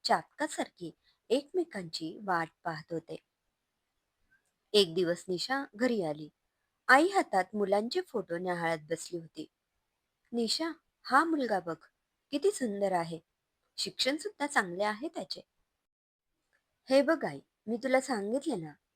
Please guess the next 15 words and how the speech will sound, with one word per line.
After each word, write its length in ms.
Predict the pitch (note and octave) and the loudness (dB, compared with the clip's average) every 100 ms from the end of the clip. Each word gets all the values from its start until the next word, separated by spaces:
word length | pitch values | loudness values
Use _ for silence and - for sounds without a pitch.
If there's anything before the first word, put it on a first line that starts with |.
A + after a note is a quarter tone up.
| - | 0
एवढ्यात 300 | G#3+ G3+ B3 C#4 | 2 4 0 0
माझा 260 | C4+ C#4+ | 2 4
लग्नाचा 440 | C4 G3+ A3 G#3+ A#3+ | 2 0 -4 -4 -10
विचार 360 | G#3 - A#3 | -10 -4 -2
नाही 320 | A3+ G3+ F#3+ | 0 -2 -2
म्हणून." 280 | A#3 A#3+ B3+ - _ _ _ _ _ _ _ _ _ | -4 -4 -6 -10 _ _ _ _ _ _ _ _ _
रोज 360 | A3 A#3+ C#4+ G4 | 2 6 6 4
हे 100 | F#4+ | 0
ऐकून 500 | C#4 E3+ - G#3+ F4 | 0 0 -4 -6 -2
माझे 300 | A3 F3+ B3 | -2 -2 -2
कान 280 | - G3+ A3 | 0 0 0
पिकलेत 440 | G3+ - F3 E3 | -10 -4 -4 0
आता. 220 | D3+ D3 - _ _ _ _ _ _ _ | -2 -4 -12 _ _ _ _ _ _ _
मला 220 | A#3 B3+ | 8 8
माहीत 300 | C4+ A#3 A3+ | 8 2 0